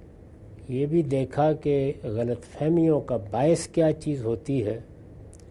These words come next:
اللہ تعالیٰ شریعت کس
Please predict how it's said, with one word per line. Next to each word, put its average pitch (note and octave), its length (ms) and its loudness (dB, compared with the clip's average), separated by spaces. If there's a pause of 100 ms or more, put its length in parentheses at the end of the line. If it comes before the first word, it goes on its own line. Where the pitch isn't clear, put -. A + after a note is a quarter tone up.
(540)
اللہ B2+ 400 -4
تعالیٰ C#3+ 400 0
شریعت - 1700 -2
کس D#3 200 0